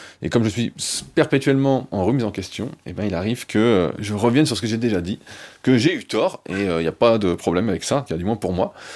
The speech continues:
C'est pas parce qu'on dit quelque chose un jour que c'est vrai le lendemain, on peut s'être remis en question, avoir réfléchi, et avoir changé, euh, d'avis, si on peut avoir un, un véritable avis objectif. Et donc, on, on va parler de ça aujourd'hui. Alors, avant de commencer,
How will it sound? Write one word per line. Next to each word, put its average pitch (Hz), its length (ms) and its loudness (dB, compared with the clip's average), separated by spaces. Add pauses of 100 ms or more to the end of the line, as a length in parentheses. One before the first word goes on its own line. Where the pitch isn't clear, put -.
(160)
C'est 98 100 -4
pas 127 60 4
parce - 100 -2
qu'on 117 80 0
dit 104 100 0
quelque 110 220 0
chose 104 180 0
un 95 100 2
jour 131 220 2
que - 80 -2
c'est 98 140 -4
vrai 110 180 2
le 104 80 2
lendemain, 101 480 -2
on 92 120 -8
peut 117 260 -2
s'être - 160 -8
remis 107 160 0
en 95 60 -2
question, 95 280 -4
avoir 95 200 0
réfléchi, 92 460 -2 (440)
et 95 60 -2
avoir 95 260 0
changé, 110 480 0
euh, 80 180 -4 (200)
d'avis, 92 640 -4
si - 120 -12
on 85 60 -8
peut 92 140 -6
avoir 90 360 -2
un, 78 260 -8
un 95 40 -6
véritable 104 500 -2
avis 95 300 0
objectif. 95 640 -4 (800)
Et 90 80 -4
donc, 127 160 0
on, 110 140 -2
on 98 80 -2
va 131 100 2
parler 107 160 0
de 101 60 -6
ça 151 100 0
aujourd'hui. 104 300 0 (200)
Alors, 143 260 2 (460)
avant 147 200 2
de 160 60 0
commencer, 123 380 -2